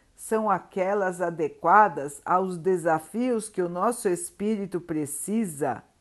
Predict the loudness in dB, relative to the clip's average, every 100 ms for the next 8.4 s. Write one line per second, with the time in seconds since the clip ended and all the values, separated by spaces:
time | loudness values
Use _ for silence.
0 | _ _ _ _ -14 -6 -6 -6 -12 -12
1 | -10 -10 -10 -12 -16 _ -20 _ _ _
2 | _ _ _ _ _ _ _ _ _ _
3 | _ _ _ _ _ _ _ _ _ _
4 | _ _ _ _ _ _ _ -20 _ _
5 | _ -10 -2 -2 0 2 4 4 4 2
6 | -2 -2 0 -2 0 0 2 0 0 -2
7 | -4 -4 -6 -4 -6 -4 -6 -4 -8 -8
8 | -8 -12 -12